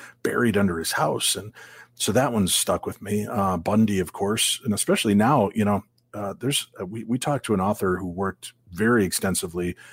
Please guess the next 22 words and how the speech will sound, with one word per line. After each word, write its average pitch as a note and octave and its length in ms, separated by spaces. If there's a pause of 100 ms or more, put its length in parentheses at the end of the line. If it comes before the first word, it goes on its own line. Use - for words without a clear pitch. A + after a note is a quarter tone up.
(200)
in F#2 300
writing F#2 320
about F2 260
him. G2 220 (100)
And, F#2 260 (260)
you A#2+ 100
know, G#2 120
one B2 200
of B2+ 80
the G#2+ 60
stories A#2+ 360
he F2 80
told F#2+ 300
was G#2 120
just - 220
weird. G#2+ 340
Bundy A2 220
was, F#2+ 160
like, F#2 140
three C3+ 260
years G#2 260
old, F#2+ 400